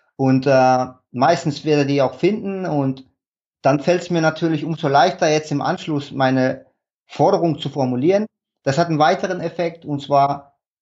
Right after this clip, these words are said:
wenn er mir jetzt ablehnt, ja, wird er sich umso schwerer tun, weil er müsste sich jetzt widersprechen.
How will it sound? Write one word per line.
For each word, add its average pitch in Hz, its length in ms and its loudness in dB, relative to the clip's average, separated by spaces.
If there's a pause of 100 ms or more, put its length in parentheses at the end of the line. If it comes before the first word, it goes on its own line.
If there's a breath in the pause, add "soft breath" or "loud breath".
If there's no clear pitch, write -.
(420)
wenn 139 140 2
er 170 80 4
mir 180 140 2
jetzt 165 260 2
ablehnt, 170 520 -2
ja, 135 340 2
wird 147 140 -6
er 147 60 -6
sich 147 340 -10
umso 170 240 -4
schwerer 165 400 2
tun, 170 200 -4
weil 139 120 2
er 139 80 2
müsste 147 280 -4
sich 139 180 -4
jetzt 139 200 -4
widersprechen. 113 800 -4